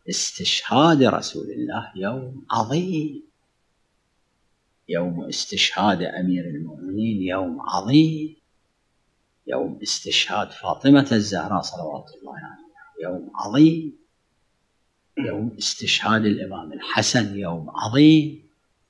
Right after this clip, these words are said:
وكل هؤلاء الأربع حسب معتقدنا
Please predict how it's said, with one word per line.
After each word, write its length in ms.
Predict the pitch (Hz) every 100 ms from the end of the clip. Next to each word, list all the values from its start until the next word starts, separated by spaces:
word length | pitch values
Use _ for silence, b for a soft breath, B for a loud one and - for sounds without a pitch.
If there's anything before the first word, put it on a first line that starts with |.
| _ _ _
وكل 720 | 117 110 - 180 214 208 190
هؤلاء 840 | 175 123 156 147 135 135 131 120
الأربع 540 | 117 113 113 113 107 104
حسب 540 | - 98 - 104 98
معتقدنا 1300 | 107 - - - 127 120 151 170 170 165 165 170